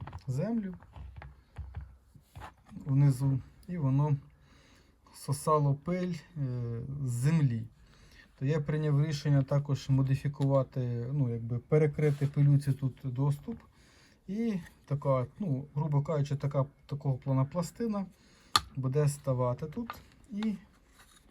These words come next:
тягнути повітря воно буде з цієї щілини.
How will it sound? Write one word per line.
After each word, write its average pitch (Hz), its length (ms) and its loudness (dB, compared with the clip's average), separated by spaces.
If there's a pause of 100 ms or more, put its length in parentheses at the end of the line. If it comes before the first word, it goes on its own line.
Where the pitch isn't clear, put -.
(1080)
тягнути 165 320 2
повітря 156 460 2
воно 139 280 4
буде 139 480 2 (140)
з 131 440 -2 (100)
цієї 139 240 2
щілини. 131 800 -2